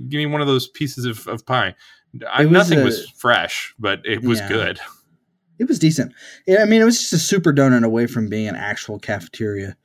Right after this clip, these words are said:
Speaker 1: I mean, for real. And it, it cost, like, six dollars, but then they upped all the prices, and it's like, this isn't worth it anymore.
Speaker 2: Yeah.
Speaker 1: This isn't
Speaker 2: Gotta
Speaker 1: a,
Speaker 2: compete
Speaker 1: this
Speaker 2: with Chick-fil-A.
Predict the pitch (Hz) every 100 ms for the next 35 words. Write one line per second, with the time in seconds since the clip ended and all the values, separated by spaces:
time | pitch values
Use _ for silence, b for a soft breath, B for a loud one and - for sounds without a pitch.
0 | b b b b b b b b b b
1 | 160 170 156 - 135 123 82 - - 120
2 | 117 117 - 113 113 127 165 165 160 135
3 | 120 - 131 - 160 131 82 62 - -
4 | - 127 123 123 120 143 147 127 113 -
5 | 120 - - 139 - 127 110 - 139 143
6 | 117 90 98 95 113 107 135 180 156 92
7 | 117 127 76 73 - - - - _ _
8 | _ _ _ - 101 101 95 _ _ _
9 | 120 123 139 151 123 117 120 131 143 127
10 | - 139 - 113 104